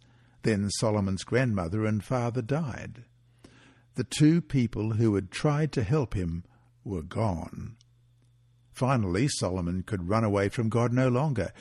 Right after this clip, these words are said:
He gave up and gave his life to God. It had taken him years to heed the voice of God. Solomon did not know which church to attend.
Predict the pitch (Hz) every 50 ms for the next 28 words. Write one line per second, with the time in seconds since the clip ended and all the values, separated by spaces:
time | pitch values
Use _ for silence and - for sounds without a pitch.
0 | - - - - 143 117 107 143 180 196 139 - 92 98 - 135 117 110 - 117
1 | 113 113 104 120 110 107 113 107 98 101 95 - - 110 95 95 101 90 85 92
2 | 101 104 - - _ _ _ _ _ _ _ _ _ _ _ _ _ - 151 135
3 | 143 120 - - 156 170 175 - 180 135 135 139 143 139 131 151 202 202 147 101
4 | 87 90 90 - - - 147 123 104 - 139 135 131 143 135 120 135 143 117 113
5 | 104 98 98 101 101 - - 117 101 98 101 - 107 95 - - - 82 - -
6 | _ - _ _ _ - - _ _ _ - - - - - _ - - - -
7 | 170 165 180 175 170 156 139 143 135 131 143 143 - - 147 185 175 120 92 95
8 | 107 104 - - - - 180 180 151 - - - - 95 95 90 92 - 127 107
9 | 92 85 90 -